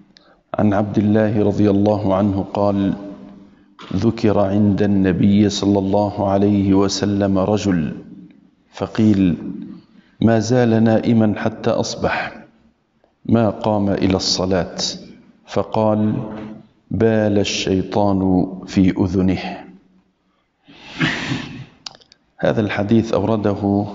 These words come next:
الإمام البخاري رحمه الله في كتاب التهجد، وبوب له بقوله: "باب إذا نام ولم يصلي بال الشيطان في أذنه".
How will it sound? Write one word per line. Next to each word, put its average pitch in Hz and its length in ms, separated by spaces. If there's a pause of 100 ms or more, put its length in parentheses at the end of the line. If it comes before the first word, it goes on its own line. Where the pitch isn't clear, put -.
(140)
الإمام 98 540
البخاري 98 640
رحمه 92 480
الله 98 300
في 101 220
كتاب 92 440
التهجد، 98 800
وبوب 95 540
له 98 340
بقوله: 95 680
"باب 104 480
إذا 98 300
نام 104 540 (160)
ولم 95 360
يصلي 101 680 (760)
بال 104 480
الشيطان 98 880
في 101 420
أذنه". 92 560